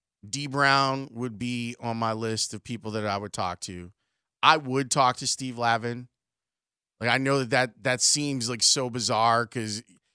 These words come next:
he's a long way from what he was doing at U C L A back in the early aughts, but he, he's still young enough to help you try and build something. He'd be on my list.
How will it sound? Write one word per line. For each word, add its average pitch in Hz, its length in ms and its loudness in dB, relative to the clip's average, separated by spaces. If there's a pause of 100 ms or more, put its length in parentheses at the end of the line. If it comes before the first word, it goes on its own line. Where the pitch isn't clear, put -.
(120)
he's 156 220 -2
a 135 60 0
long 131 380 2
way 131 180 0
from 120 500 -2 (400)
what 120 220 0
he 127 120 -4
was 120 160 -4
doing 123 240 -2
at 113 80 -4
U 117 160 -6
C 131 220 0
L 117 200 -2
A 123 380 0 (180)
back 113 240 -2
in 123 80 -10
the 120 80 -8
early 117 320 -4
aughts, 110 580 0 (440)
but 117 200 -2
he, - 260 -20
he's 151 520 0 (160)
still 156 460 2
young 135 400 2
enough 135 500 2 (380)
to 127 80 -4
help 127 260 2
you 117 60 -12
try 127 300 4
and 117 180 -4
build 120 320 -2
something. 151 580 -2 (1080)
He'd 160 320 -2
be 156 120 -2
on 147 180 4
my 139 120 4
list. 139 480 0